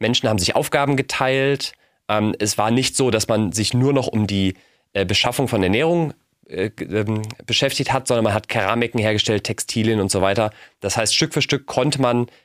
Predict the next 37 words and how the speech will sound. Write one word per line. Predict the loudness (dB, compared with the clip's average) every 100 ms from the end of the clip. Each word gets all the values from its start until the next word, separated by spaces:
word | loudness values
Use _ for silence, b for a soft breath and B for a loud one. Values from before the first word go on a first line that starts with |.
| b -2
immer | 0 2
spezialisierter | 0 -2 -4 -2 0 2 2 2 0 0 0 0 2
werden | 2 2 2 0
in | 0 0
dem, | 2 2
was | 2 0
man | 0
so | 0
im | -2 -2
Alltag | -2 -2 -4 -4 -4
an |
Aufgaben | -2 -2 0 -2 -2 -4 _ -14
tun | -6 -4
musste. | -2 -4 -8 -12 _ _ B B B B B B B B B -2
So, | 0 2
das | 2 2
ist | 2 2
so |
ein | 2
bisschen | 2 0 2 2 2 2
wie, | 2 2 2 -2 b b b _ _ _ _ -2
die | 0
Menschheit | 2 2 2
hat | 2 0
sich | 0
so | 0
einen | 0
kleinen | 0 2 0
Garten | 0 -2 -2 -2
geschaffen, | 0 -2 -4 -8 -10 -12 _
ne? | -4 -2 0
Also | 0 2 2 2
jeder, | 0 2 2 2 0 -2
jede, | -2 0 0 -2 -6
jede | -2 -2
Gruppe, | 0 0 0 0
jede | 0 2 0 2 2 2 0